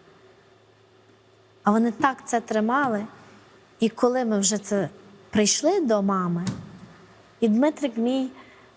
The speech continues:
біля труни мене запитав: «А де в бабусю стріляли?» Це дитина, якій чотири роки. І він тримався до останнього.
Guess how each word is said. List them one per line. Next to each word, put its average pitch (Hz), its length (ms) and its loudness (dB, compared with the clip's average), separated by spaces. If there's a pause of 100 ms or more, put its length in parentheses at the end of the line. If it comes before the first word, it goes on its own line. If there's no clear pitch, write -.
(380)
біля 254 240 4
труни 254 360 -2
мене 262 260 0
запитав: 214 640 0 (120)
«А 240 80 2
де 240 220 0
в - 20 -4
бабусю 190 520 -2
стріляли?» 190 600 -2 (920)
Це - 140 0
дитина, 247 480 0
якій 214 540 -2 (180)
чотири 285 480 2
роки. 240 380 -4 (2750)
І 214 120 6
він 247 200 0 (520)
тримався 220 600 0
до 226 140 2
останнього. 180 800 -2